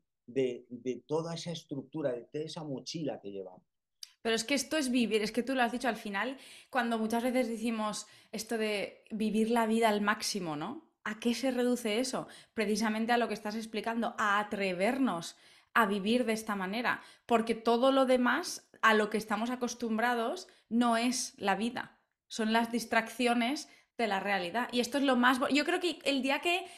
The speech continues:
Speaker 2: llegue nuestro día de pasar a donde tengamos que pasar, a la siguiente etapa,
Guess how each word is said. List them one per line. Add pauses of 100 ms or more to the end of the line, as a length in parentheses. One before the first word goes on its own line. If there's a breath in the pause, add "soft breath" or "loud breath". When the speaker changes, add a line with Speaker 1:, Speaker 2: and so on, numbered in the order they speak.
(140 loud breath)
Speaker 2:
llegue
nuestro
día (500 soft breath)
de
pasar
a
donde
tengamos
que
pasar,
a
la
siguiente
etapa,